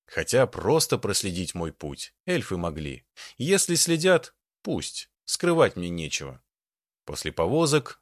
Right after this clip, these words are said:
под крики погонщиков по мосту прошли несколько быков и запахло навозом.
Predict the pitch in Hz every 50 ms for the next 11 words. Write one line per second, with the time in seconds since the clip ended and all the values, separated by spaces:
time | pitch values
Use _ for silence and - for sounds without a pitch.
0 | _ - 73 73 - - - 139 160 - - - - 101 90 80 78 135 151 147
1 | 131 - 131 123 123 107 - - 87 82 82 78 - - 143 139 131 - 87 82
2 | - - 110 123 117 95 90 98 98 - - 101 90 - 101 85 95 101 - -
3 | 98 90 76 69 - _ _ - - - - - - 214 196 123 110 92 - 113
4 | 113 - - 104 95 95 95 92 87 87 85 78 73 - 71 67 65